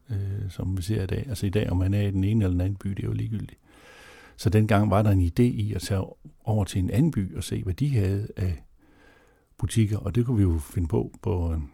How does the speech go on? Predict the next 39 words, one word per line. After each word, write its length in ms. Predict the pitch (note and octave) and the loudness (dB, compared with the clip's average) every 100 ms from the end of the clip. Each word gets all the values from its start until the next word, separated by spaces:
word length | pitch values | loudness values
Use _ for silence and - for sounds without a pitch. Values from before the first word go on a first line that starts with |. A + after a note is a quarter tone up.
| _ - _ _ _ _ _ - - - - | _ -20 _ _ _ _ _ -20 -20 -20 -6
på 100 | G#2+ | -2
ture 380 | - A#2 B2+ G2+ | 2 6 6 6
en 60 | |
gang 220 | G2 F#2 | 6 4
imellem, 220 | F#2+ F#2+ F#2+ | 4 4 4
hvor 100 | E2+ | 2
vi 80 | |
så 140 | - G2+ | 2 0
tog 240 | - F2+ | 2 0
til 160 | - G#2 | 2 2
en 140 | F2+ | 2
anden 220 | G#2 G#2+ | 4 2
by, 280 | F#2 B2 A#2+ | 4 2 2
fordi 220 | - F#2+ | -4 -2
nu 120 | F#2+ A2 | -2 -2
skal 200 | - F#2+ | -2 0
vi 80 | |
ud 180 | A2 A2+ | 2 0
og 60 | - | -2
kigge 260 | - F#2 | -6 -6
på 120 | - F2 | -4 -2
butikker. 460 | F2+ - - D#3 - _ _ _ _ _ _ _ _ - | -4 -4 -4 -4 -8 _ _ _ _ _ _ _ _ -4
Det 100 | F#2+ | 2
giver 160 | G#2+ G2 | 4 6
jo 80 | |
ingen 200 | F#2 G#2+ | 6 6
mening 300 | G2+ G2+ G2 | 6 6 4
i 40 | F2+ | 4
dag, 260 | G2 G#2 - | 2 0 -2
men 360 | F#2+ F2+ E2+ - | -2 -2 -4 0
dengang, 400 | D#3 G#2+ F2+ - | 0 2 -2 -2
der 60 | D#3+ | -2
var 140 | C3 | -2
der, 200 | F2 D#2 D#2 - - | 0 -2 -4 -8 -4
øh, 400 | G2 F#2+ F#2+ - | -4 -4 -6 -8
utrolig 460 | - - A#2+ B2+ G2 | -8 -2 4 4 4
meget 240 | F#2 G#2 | 0 0
fornuft 400 | - G2 A2 - | 0 0 0 -4
i, 320 | - F2 E2 | -6 -4 -6